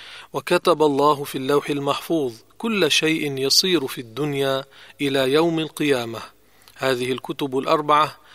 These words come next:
ليس الله قرأها بالحرف والصوت، إنما جبريل قرأ القرآن على سيدنا محمد، ثم سيدنا محمد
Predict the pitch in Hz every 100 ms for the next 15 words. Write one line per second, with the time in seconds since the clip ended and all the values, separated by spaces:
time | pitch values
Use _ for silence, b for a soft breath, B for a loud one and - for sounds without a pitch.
0 | B 208 254 - 147 139 139 135 - 139
1 | 151 147 135 135 123 127 - 143 - 135
2 | 131 - 139 135 - 131 - B B B
3 | - 147 143 143 139 131 123 120 127 151
4 | 160 190 - b b 165 156 151 135 -
5 | - - 185 185 139 117 127 127 - 127
6 | 123 151 131 127 123 123 - 139 147 170
7 | 165 B B B - 180 160 135 - 131
8 | 147 156 139 127 120 123 - 143 139 139